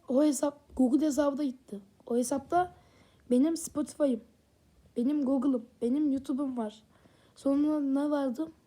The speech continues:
Hmm, Twitch'im. Discord'um. Ee, sahibindenim. letcom. Hepsi var. Hepsi ona bağlı. Gmail'i falan.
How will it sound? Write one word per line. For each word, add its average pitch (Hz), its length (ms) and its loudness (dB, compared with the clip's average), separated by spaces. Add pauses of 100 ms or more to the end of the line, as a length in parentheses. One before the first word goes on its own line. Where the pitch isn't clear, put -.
(260)
Hmm, 240 580 2
Twitch'im. 247 500 0 (2250)
Discord'um. 262 600 0 (1300)
Ee, 226 640 -2 (540)
sahibindenim. 269 680 4 (340)
letcom. 262 420 2 (220)
Hepsi 277 380 0
var. 214 280 -4 (260)
Hepsi 320 300 -2
ona 311 200 2
bağlı. 254 220 0
Gmail'i 285 480 0
falan. 277 160 -8